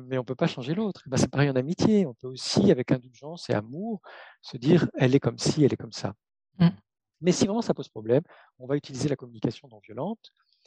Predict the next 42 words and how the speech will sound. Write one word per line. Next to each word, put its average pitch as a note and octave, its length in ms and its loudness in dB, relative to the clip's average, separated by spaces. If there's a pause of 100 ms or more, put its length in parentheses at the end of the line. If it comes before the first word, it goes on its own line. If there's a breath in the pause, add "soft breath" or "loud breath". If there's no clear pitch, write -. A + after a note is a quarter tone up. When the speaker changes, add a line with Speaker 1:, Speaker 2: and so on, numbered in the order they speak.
(220 soft breath)
Speaker 1:
Avec C3 220 0
Sophie C3+ 460 -12
Deligianis, C3 720 2
et C3 180 2
tu - 140 -20
en A2+ 60 -16
fais, - 220 -20 (160)
tu - 100 -20
en - 20 -16
avais A2+ 120 -16
fait A#2 160 -12
partie, - 280 -2
on E3+ 80 -8
avait A#2 200 -4
fait - 160 -8
un B2 100 -4
atelier, B2 500 2 (380 loud breath)
je B2 160 -8
crois F3+ 220 0
qu'il D3 120 4
est C#3 60 8
disponible, D3 540 -8
hein, A#2+ 60 -6
sur - 200 -20
son A2 240 -20
site, - 540 -6
euh, A2 220 -8 (380)
Speaker 2:
Oui. F3 200 8
Speaker 1:
un B2+ 80 -4
atelier C#3 260 4
de C3+ 60 4
communication B2 480 -2
non A2+ 100 -18
violente. F#3 440 -6
Il C#3 120 -2
y B2+ 60 6
a - 20 6
les A#2+ 100 4
quatre - 300 0
étapes - 260 2
très - 160 -4
simples. G3 420 4